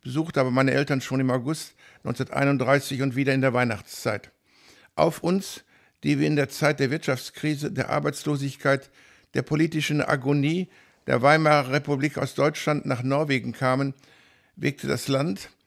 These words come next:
wie eine Insel der Seligen, auch wenn seine Bewohner, eigenbrötlerische Urenkel der Wikinger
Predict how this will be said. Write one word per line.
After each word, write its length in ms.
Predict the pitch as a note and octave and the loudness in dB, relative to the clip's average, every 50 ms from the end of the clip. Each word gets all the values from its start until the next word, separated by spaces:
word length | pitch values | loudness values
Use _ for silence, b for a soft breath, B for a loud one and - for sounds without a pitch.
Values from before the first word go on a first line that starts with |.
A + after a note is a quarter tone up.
| _ _ | _ _
wie 80 | - C3 | 0 0
eine 160 | C3 C3+ C#3 | 2 2 0
Insel 420 | - E3 E3+ F3 D#3+ D#3+ F3 E3 | 0 0 -2 -2 0 0 -2 0
der 160 | D#3 E3 D#3+ | 0 0 -2
Seligen, 720 | D3+ - D#3 D#3 C#3+ A#2+ G#2+ A2+ F#2+ B2 C#3+ F3 F#3 F3 - b b b b b b b b | 0 -2 0 0 0 0 0 -2 -2 -2 -4 -4 -6 -8 -12 b b b b b b b b
auch 180 | - B2+ B2 | -6 -4 -2
wenn 160 | B2+ C#3 C#3+ B2+ | 0 0 0 2
seine 220 | C3+ C3 C3+ C3 | 2 2 2 2
Bewohner, 580 | A#2+ A#2+ A#2+ A2+ B2+ C#3 D3 D#3 D#3 E3 E3 - b b b b b b | 0 0 -2 -2 0 0 2 2 0 0 -2 -6 b b b b b b
eigenbrötlerische 960 | - - D3 D3 C#3+ C#3 A#2+ A#2+ - D3+ D3 C#3+ C#3+ C#3 B2+ B2+ - - C#3+ | 0 2 2 2 2 -2 -2 0 0 0 0 0 -2 -2 -2 -2 -4 -6 -4
Urenkel 540 | - D3+ D#3 D3+ D3+ D3+ C#3 - D3 C3 B2+ b b b b - | -2 -2 0 0 0 -2 -2 -2 -4 -4 -4 b b b b -2
der 180 | C3 C3 B2 | -2 -2 0
Wikinger 500 | C#3 E3+ D#3 - D#3+ D#3+ D3+ C#3+ C3 C#3+ | 0 -2 0 0 0 2 2 2 0 -2